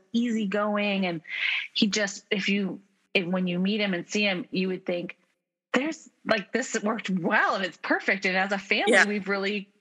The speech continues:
Speaker 1: cohesively made this. My two olders are great. And, you know, it's like,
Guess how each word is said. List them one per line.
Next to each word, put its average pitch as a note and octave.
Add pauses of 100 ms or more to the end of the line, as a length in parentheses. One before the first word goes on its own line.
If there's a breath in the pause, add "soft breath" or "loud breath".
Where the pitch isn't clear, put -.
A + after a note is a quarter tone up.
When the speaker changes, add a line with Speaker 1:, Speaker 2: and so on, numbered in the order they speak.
(220)
Speaker 1:
cohesively G3+
made F#3
this. G3
My D3+ (400 loud breath)
two F3
olders B3
are E3+
great. B3
And, E3
you B3+
know, A#3
it's -
like, F3+